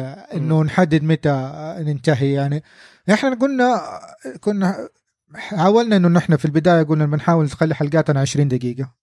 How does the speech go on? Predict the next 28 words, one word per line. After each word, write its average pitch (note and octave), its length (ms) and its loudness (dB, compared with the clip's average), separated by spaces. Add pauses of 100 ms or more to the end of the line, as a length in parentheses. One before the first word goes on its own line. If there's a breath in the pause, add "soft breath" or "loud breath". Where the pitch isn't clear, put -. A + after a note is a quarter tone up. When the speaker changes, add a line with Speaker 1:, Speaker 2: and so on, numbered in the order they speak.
Speaker 1:
بحيث D3 340 -2
إنه C#3+ 220 0
ما D#3+ 140 -2
تكون D#3+ 220 -2
طويلة D3+ 320 4
وما C#3+ 140 2
تكون C3+ 280 -4
قصيرة، E3 280 0
بحيث F#3+ 160 -8
إنه E3 100 -2
Speaker 2:
مم. E3 60 0
Speaker 1:
الناس E3 280 0
إنه D3+ 160 2
ما D3+ 160 2
يطفشوا، C3 380 -8
يعني. D#3 260 -18 (140)
Speaker 2:
مم. A#2+ 140 -18 (840 soft breath)
Speaker 1:
اكتشفنا G3 840 0 (120)
إنه G3 520 2
كل B3+ 240 4
حلقة A3 300 0
بنسجلها G3+ 720 0
بناخد F#3+ 440 0
في F#3 80 -2
التسجيل E3+ 540 0
على D#3+ 160 2
الأقل D3+ 300 -2
ساعة. G#2+ 380 -8